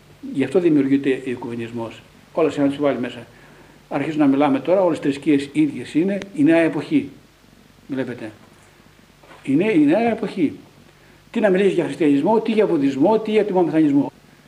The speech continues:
Επομένως, έτσι είναι η θρησκευτική παγκοσμιοποίηση και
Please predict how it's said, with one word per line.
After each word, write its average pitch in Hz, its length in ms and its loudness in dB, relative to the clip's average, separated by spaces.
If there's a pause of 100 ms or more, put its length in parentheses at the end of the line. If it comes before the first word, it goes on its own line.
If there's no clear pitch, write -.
(920)
Επομένως, 151 540 -2 (360)
έτσι 196 400 0
είναι 214 260 0
η 196 80 2
θρησκευτική 165 640 -4
παγκοσμιοποίηση 151 1080 0
και 175 140 -4